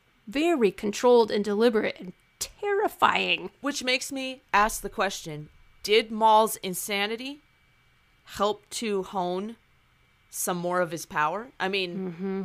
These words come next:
Speaker 1: Good question. And was that maybe the thing that made him vulnerable?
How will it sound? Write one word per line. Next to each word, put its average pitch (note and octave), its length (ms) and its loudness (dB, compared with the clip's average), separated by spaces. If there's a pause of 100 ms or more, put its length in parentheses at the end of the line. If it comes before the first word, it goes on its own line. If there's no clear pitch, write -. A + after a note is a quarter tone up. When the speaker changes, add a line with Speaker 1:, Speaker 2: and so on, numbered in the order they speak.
(140)
Speaker 1:
Good A3+ 120 -10
question. G3 640 -6 (1080)
And C4+ 200 4
was C#4 200 2
that B3+ 260 4
maybe A#3 320 6
the G#3 200 2
thing G#3+ 360 0
that G#3 180 0
made G3+ 340 0
him G3 200 -4
vulnerable? G3 800 -2